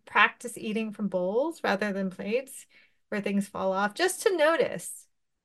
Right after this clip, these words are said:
Notice what it, what the difference is when you have something that's being held versus something that is being presented or opened or shared. So what can you just hold? And what does your home hold? And what does your body hold? And see how all those metaphors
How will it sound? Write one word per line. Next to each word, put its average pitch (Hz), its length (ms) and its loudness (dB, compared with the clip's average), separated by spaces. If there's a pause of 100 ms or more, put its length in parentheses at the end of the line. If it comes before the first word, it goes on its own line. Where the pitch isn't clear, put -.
Notice 269 500 4
what 233 160 4
it, 214 240 -2
what 220 160 0
the 220 80 0
difference 254 400 2
is 214 200 -4
when 214 160 0
you 214 120 0
have 220 200 -2
something 208 300 -6
that's 196 200 -6
being 208 160 -2
held 202 480 -4 (640)
versus 208 540 0
something 202 380 -2
that 185 380 -4
is 208 180 0
being 208 200 2
presented 202 540 -2
or 190 260 2
opened 220 440 -2
or 190 120 0
shared. 185 460 -6
So 214 140 -6
what 208 240 -4
can 226 200 -4
you 220 140 -2
just 208 300 -10
hold? 226 480 0 (640)
And 220 480 2
what 226 180 4
does 208 260 -2 (200)
your 220 180 -4
home 294 340 2
hold? 190 680 2
And 214 140 -6
what 226 80 0
does 226 100 -2
your 233 100 6
body 226 320 2
hold? 196 360 -4
And 190 180 -4
see 226 180 -4
how 220 240 -2
all 196 180 0
those 196 240 -2
metaphors 196 720 -6